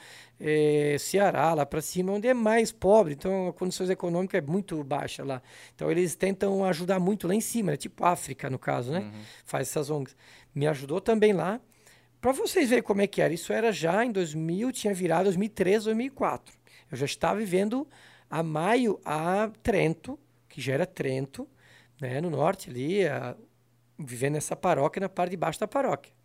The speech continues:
Speaker 1: Eu tinha um quarto com seis camas, era embaixo da paróquia. Eu tinha um forninho elétrico. Ali eu tinha que pegar na Caritas, que é o, o, como se a,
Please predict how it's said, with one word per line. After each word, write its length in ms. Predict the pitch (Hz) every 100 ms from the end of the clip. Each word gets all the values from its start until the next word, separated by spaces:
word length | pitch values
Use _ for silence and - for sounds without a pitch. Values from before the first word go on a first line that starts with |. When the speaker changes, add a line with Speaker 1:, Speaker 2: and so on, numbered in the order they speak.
| _ _ _ - - - - -
Speaker 1:
Eu 60 |
tinha 240 | 139 - 214
um 80 |
quarto 720 | 214 - 143 190 190 - 139 - _
com 160 | 160
seis 320 | 151 226 262 -
camas, 600 | 233 160 123 - - -
era 180 | 143 131
embaixo 240 | 139 160
da 60 | -
paróquia. 400 | 240 160 - -
Eu 20 |
tinha 160 | - 196
um 20 |
forninho 380 | - 185 170 247
elétrico. 500 | 220 123 - _ _ _ _ _ - - -
Ali 260 | 160 175 247
eu 60 |
tinha 220 | 247 247 269
que 140 | 254
pegar 520 | 247 180 156 147 -
na 520 | 147 143 135 131 127 120
Caritas, 600 | - 165 220 170 - - -
que 160 | -
é 120 | 147
o, 400 | 151 156 147 139 - - - - -
o, 320 | 156 147 143 -
como 200 | 160 156
se 140 | 165
a, 320 | 147 139 131